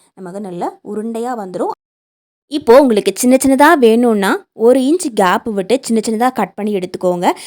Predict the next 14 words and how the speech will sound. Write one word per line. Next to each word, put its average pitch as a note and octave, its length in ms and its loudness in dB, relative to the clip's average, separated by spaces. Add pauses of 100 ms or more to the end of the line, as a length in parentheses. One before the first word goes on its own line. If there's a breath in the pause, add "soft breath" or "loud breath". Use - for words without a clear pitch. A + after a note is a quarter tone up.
(180 loud breath)
எனக்கு C4 220 -6
இன்னைக்கு A3+ 260 -6
கொஞ்சம் A3 300 -6
பெரிய G#3+ 280 -2
ஷேப்ல G#3 380 -2
வேணும் G3 300 -4
அப்படிங்கிறதுக்காக F#3 800 -8
நான் G#3 140 -6
இன்னைக்கு G3+ 280 -8
கொஞ்சம் F4+ 400 -4
இடம் G3+ 280 -2
விட்டு F#3 220 -10 (180)
கட் G3+ 200 -12
பண்ணி G3+ 180 -8